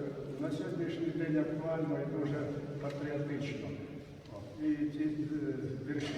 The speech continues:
які він, е, прочитав, вони дійсно дуже-дуже такі, е, ну, б'ють не так, не хуже, як наші воїни.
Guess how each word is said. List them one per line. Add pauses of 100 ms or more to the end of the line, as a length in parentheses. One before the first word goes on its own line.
які
він,
е, (120)
прочитав,
вони (400)
дійсно (680)
дуже-дуже (120)
такі,
е, (520)
ну, (2250)
б'ють
не (360)
так,
не
хуже, (100)
як (460)
наші (120)
воїни.